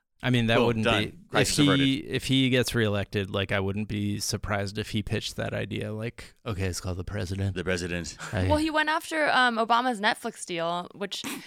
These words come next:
Speaker 3: leads me
Speaker 2: No.
Speaker 3: to believe he's trying to set up something.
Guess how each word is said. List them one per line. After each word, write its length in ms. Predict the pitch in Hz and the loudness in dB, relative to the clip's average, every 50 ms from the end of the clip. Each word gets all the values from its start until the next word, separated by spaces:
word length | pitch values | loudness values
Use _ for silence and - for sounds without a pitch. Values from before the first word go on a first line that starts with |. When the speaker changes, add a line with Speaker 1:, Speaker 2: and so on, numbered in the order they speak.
| - - | -12 -4
Speaker 3:
leads 240 | - 247 262 262 226 | 0 0 2 2 4
me 120 | 254 - | 4 4
Speaker 2:
No. 40 | - | 6
Speaker 3:
to 140 | 508 453 - | 6 4 4
believe 260 | 247 247 226 226 240 | 4 4 4 4 4
he's 220 | 220 240 233 - - | 2 -2 -4 -2 0
trying 220 | - 233 220 214 | 2 2 4 4
to 80 | 214 202 | 2 0
set 200 | - 220 196 190 | 2 4 4 6
up 200 | 202 214 - - | 6 4 2 0
something. 580 | - 196 180 185 - 180 165 170 175 180 165 | -4 -4 -4 -4 -4 -6 -6 -6 -6 -8 -12